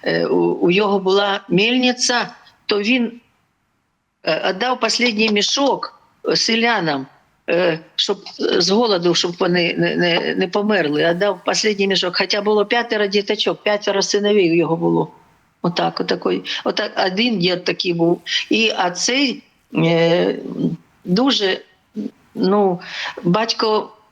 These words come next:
дуже любив людей, дуже, і його люди любили. То він коли, оце, ви знаєте, було, було якесь свято, і хтось заграв на гармошці,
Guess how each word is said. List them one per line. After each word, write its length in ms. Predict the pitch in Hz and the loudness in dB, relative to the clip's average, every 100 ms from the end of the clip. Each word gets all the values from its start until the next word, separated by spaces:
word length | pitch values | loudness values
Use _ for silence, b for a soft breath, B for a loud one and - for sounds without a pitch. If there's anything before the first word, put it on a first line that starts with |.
| _ - 202 | _ -6 0
дуже 300 | 180 247 240 | 2 2 2
любив 460 | 226 208 226 - - | 2 2 0 -2 -4
людей, 400 | - 196 170 165 | 0 0 2 0
дуже, 400 | 160 202 180 160 160 B B | 2 0 2 0 -4 B B
і 100 | 208 | -2
його 280 | 226 202 214 | 0 2 2
люди 260 | 180 170 | 2 0
любили. 480 | 165 165 165 151 156 156 B B B | 0 0 2 2 2 -2 B B B
То 120 | 247 | 0
він 200 | 277 320 | 0 0
коли, 320 | 302 285 349 | 0 0 0
оце, 420 | 262 208 - 285 247 | 0 -2 -2 -2 -2
ви 120 | 214 | -2
знаєте, 400 | 233 302 277 226 | 0 0 -2 -2
було, 340 | 196 240 233 | 0 0 0
було 260 | 196 214 240 233 | -2 -2 0 0
якесь 400 | 254 247 226 226 | -2 0 -2 -2
свято, 520 | 302 440 453 202 202 - - B B | 0 0 0 -2 -4 -10 -18 B B
і 60 | - | -8
хтось 320 | - 508 339 | -6 -4 -2
заграв 400 | 277 269 285 233 | -2 0 0 0
на 160 | 233 226 | 0 0
гармошці, 800 | 254 262 285 - - 208 190 | 0 0 0 0 0 2 2